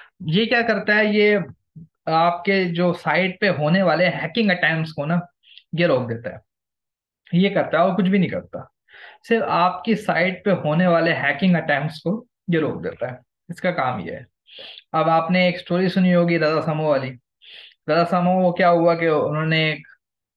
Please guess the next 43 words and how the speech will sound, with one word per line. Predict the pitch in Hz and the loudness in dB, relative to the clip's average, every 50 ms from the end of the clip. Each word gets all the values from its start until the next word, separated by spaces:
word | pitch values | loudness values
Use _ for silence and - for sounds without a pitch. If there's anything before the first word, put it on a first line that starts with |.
| _ _ | _ _
उन्होंने | - 143 151 160 165 | -8 -6 -2 -2 0
बोला | 156 151 156 160 160 | 0 0 2 2 0
कि | 160 160 156 | 0 0 0
भाई | 165 170 | 0 0
हमारा | 170 156 147 147 147 151 | 0 0 0 2 2 2
एक | 147 139 | 0 0
game | - 127 135 143 160 175 | -2 -2 -2 0 0 0
है, | 196 214 - - _ _ - - - _ _ _ - | 0 0 -2 -6 _ _ -20 -20 -20 _ _ _ -4
आप | 135 143 151 - | -2 -2 -2 -2
इसको | 151 - - 170 | -6 -6 -6 -6
install | - - - 147 143 147 160 160 | -6 -2 0 2 2 2 2 2
करें, | 165 170 180 185 175 | 0 0 2 0 0
खेलें | 165 - 160 151 165 196 202 175 180 - - - - - _ _ _ | 0 -2 -2 0 0 2 0 0 -2 -6 -12 -20 -20 -20 _ _ _
और | 139 143 147 | -2 0 0
उस | 143 | 0
पर | - - 175 | -2 -2 -2
रिव्यू | 151 147 143 147 160 175 | -2 -2 0 0 0 0
दें | 170 180 175 | 2 2 2
और | 170 156 | 2 2
आपको | 139 135 - - 143 | 2 0 0 -2 -2
पैसा | - 139 135 - 180 | -2 0 0 2 2
मिल | 185 180 180 | 2 2 2
जाएगा। | 175 156 151 147 147 151 151 - - _ _ _ _ _ _ - | 2 2 2 0 -2 -6 -10 -12 -16 _ _ _ _ _ _ -2
रजा | 147 156 165 156 - | 0 0 2 0 0
समद | 170 165 165 156 147 | 0 0 0 0 0
साहब | 156 151 151 | 0 0 0
ने | 151 151 143 | 0 -2 -2
कहा | 147 143 | -2 -2
कि | 143 139 | -2 -4
ठीक | 135 135 143 165 170 185 | -4 -2 -2 0 0 0
है, | 180 156 | 0 0
भेजो। | 131 131 143 160 196 190 - - _ _ _ - - - - - _ - | 0 0 0 0 0 -2 -4 -8 _ _ _ -20 -20 -20 -20 -20 _ -6
उन्होंने | 131 143 160 175 175 - - | -4 -2 0 0 0 0 0
file | 151 151 165 180 175 | 0 2 2 2 2
भेजी, | 175 175 170 175 190 170 135 - - - - _ _ - | 0 0 0 0 0 0 -2 -4 -8 -14 -20 _ _ -4
game | 147 147 156 151 143 | -2 -2 -2 0 0
download | 139 131 143 156 175 185 196 196 | 0 0 2 2 2 2 2 2
हुआ, | 202 190 151 123 - - - - - - - _ _ _ | 2 2 0 0 -4 -8 -16 -20 -20 -20 -20 _ _ _
Download | - 139 143 156 170 175 175 | 0 0 2 2 2 4 4
होने | 180 175 175 | 4 4 4
का | 175 170 | 4 2
स्क्रीन | 165 165 - 170 175 175 160 | 2 0 -2 0 0 0 0
खुला | 156 - 175 190 190 | 0 0 2 2 2